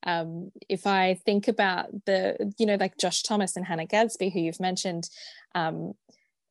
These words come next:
both incredible performers and, and comedians, um, but a lot of their exposure has come not necessarily through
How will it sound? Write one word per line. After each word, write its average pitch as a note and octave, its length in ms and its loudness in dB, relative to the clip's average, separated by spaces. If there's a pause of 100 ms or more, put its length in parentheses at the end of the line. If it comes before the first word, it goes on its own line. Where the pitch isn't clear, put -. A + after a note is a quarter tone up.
(320)
both A3 440 4
incredible F3+ 720 2 (120)
performers F3 540 0
and, D#3 240 -6
and D#3+ 220 -6 (100)
comedians, D#3+ 600 -6 (360)
um, D#3+ 360 -8 (100)
but F#3+ 140 2 (100)
a G3 80 2
lot F#3+ 160 6
of F#3 80 2
their F3+ 160 4
exposure F#3 480 0
has F3+ 220 -4
come E3+ 560 -4 (380)
not A#3 200 4
necessarily A3 760 2
through G3 680 0